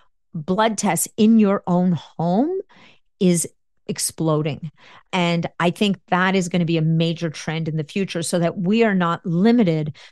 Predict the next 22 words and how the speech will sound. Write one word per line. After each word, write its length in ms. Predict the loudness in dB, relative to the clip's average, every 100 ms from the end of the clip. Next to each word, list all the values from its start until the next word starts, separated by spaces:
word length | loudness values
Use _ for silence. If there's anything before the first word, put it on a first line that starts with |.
| -2
to 100 | 0
how 180 | 2 2
many 220 | 2 0
times 380 | 0 0 -2 -4
our 260 | -2 -2
doctors 640 | 0 -2 -2 -4 -4 -6
are 180 | -6 -4
willing 380 | -2 -2 -2 -4
to 100 | -4
write 240 | -2 -2
a 60 | -2
requisition 600 | -4 -4 -4 -2 -4 -6
for 140 | -8
blood 280 | -4 -2 0
work 300 | 0 0 -2 -12 -20 -16 -4
or 360 | 0 2 0 0
having 260 | -2 0
to 140 | -2 -2
pay 200 | 0 0
big 360 | 0 0 0
lab 340 | 0 2 2 0
fees. 400 | 0 2 0